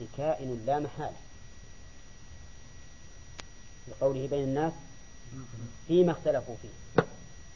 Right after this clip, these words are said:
نعم. <clears throat> ويدل لهذا قوله تعالى: "ولا يزالون مختلفين إلا من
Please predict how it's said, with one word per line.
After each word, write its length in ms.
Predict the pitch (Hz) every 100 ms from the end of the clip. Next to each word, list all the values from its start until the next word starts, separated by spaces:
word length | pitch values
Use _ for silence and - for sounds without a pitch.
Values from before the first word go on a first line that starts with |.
| - - - - -
نعم. 180 | 127 131 - - - - - - 269
<clears throat> 180 | 262 226 - - - - -
ويدل 400 | 156 165 190 180
لهذا 540 | 165 175 170 165 165 - -
قوله 320 | 156 156 143 131
تعالى: 380 | 139 151 151 151 - - - - - - - - - - - - - - - - - - - - -
"ولا 320 | 120 143 156 160
يزالون 420 | 151 151 151 147
مختلفين 580 | 127 - 143 139 160 165
إلا 500 | 151 151 147 147 139
من 140 | 135